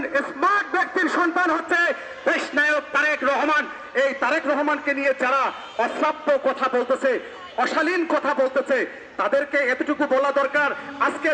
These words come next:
যারা জিন্দি হিসাবে আপনারা আবির্ভাব হয়েছেন, তাদের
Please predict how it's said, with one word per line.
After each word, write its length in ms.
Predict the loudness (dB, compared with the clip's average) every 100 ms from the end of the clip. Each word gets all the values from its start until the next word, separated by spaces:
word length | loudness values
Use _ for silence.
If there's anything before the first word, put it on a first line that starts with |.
| 0
যারা 220 | 0 2 0 -2 -8 -2
জিন্দি 440 | 0 2 2 2 2 0 0
হিসাবে 280 | 0 0 2 2
আপনারা 220 | 2 2 2
আবির্ভাব 320 | 0 2 2 2
হয়েছেন, 400 | 0 0 0 0 -6 -10 -2
তাদের 240 | 0 2